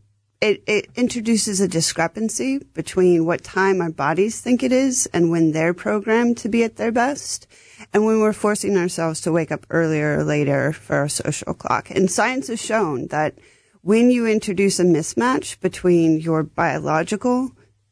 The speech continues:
time and your social time, this has severe adverse consequences for our health. So just as an example, twice a year we change our clock, and during that week of the year, h-, heart attacks spike,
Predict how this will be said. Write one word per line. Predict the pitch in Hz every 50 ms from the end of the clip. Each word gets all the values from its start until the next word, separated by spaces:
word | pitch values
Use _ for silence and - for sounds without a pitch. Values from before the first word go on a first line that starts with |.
| _ _
time | _ - 220 226 240 240 247 269 269 285 311 - - _
and | - - 170 160 156 151 151
your | 151 151 160
social | - - 160 180 - - 202 208
time, | - - 214 220 247 247 262 254 - - - - _ _
this | - 214 -
has | - 262 254 233
severe | - - - - - 240 214 190 185 196 208 214 220 220 202 - -
adverse | - 170 165 160 170 175 165 -
consequences | - - - 151 147 - - 127 - - 143 139 143 - 135 135 139 147 -
for | - - - 139 131
our | 127 113 -
health. | 175 170 170 - - - - - _ _ _ _ _ _ _ -
So | - - 208 196 190 185 185
just | 175 - 220 226 233 -
as | 262 233 220
an | 233 220 208
example, | 196 165 175 175 190 190 180 180 - 170 160 - - - - _ _ _
twice | - - - 190 196 226 - -
a | 247 247
year | 233 214 196 190
we | 170 175 180
change | 175 - - 156 165 185 202
our | 202 214
clock, | - - 208 - 139 - - _ _ _ _ _ _ _ _ _ _
and | 202 196 185
during | 175 208 214 233 247 247
that | 233 220 220 214 -
week | - 190 190 -
of | 185 175 175
the | 175 180 170
year, | 165 170 170 175 190 220 - 392 - _ _
h-, | - - - - - _ _ _
heart | - - 196 196 190
attacks | 196 - - 262 233 254 262 -
spike, | - - - - 262 285 339 370 - - -